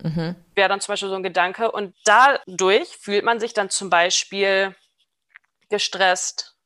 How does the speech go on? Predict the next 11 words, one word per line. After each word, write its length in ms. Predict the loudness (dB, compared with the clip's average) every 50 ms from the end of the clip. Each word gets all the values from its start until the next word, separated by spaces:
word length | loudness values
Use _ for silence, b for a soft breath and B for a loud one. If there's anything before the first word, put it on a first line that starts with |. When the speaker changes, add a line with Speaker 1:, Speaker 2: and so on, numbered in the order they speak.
| _ _ _ -6
Speaker 2:
oder, 580 | -4 -2 2 2 4 4 6 6 4 4 2 2
ähm, 520 | 0 0 0 -2 -4 -8 -12 -16 -16 -18 _ _ _ _ _ _ _ _
ängstlich. 800 | -4 -4 -4 -4 -8 -8 -6 -2 -2 -2 -2 -2 -8 -16 -20 -18 _ -4
Ja, 200 | 0 2 2 2
Speaker 1:
Mhm. 60 | 2 2
Speaker 2:
und 100 | 2 0
das 100 | 0 0
sind 160 | 0 2 2
dann 180 | 2 2 2
die 280 | 0 -4 -2 -2 -2 -2 b b b b b b b b b
Emotionen, 840 | -4 -2 -2 -2 -4 -6 -8 -10 -4 0 2 4 4 4 2 -2 -8